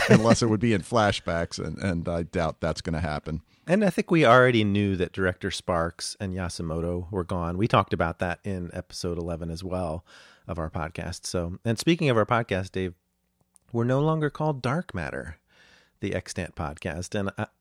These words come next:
Speaker 1: hopefully the sci-fi f-, fans in our audience will know why that is. And <laughs> that's because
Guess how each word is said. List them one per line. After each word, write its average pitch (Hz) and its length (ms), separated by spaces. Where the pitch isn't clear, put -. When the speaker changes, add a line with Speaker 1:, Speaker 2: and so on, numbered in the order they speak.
Speaker 1:
hopefully 110 440
the 98 120
sci-fi 113 500
f-, - 160
fans 92 380
in 98 140
our 92 180
audience 92 420
will 92 100
know 92 160
why 98 380
that 80 200
is. 92 440
And 107 260
<laughs> - 160
that's 117 180
because 104 540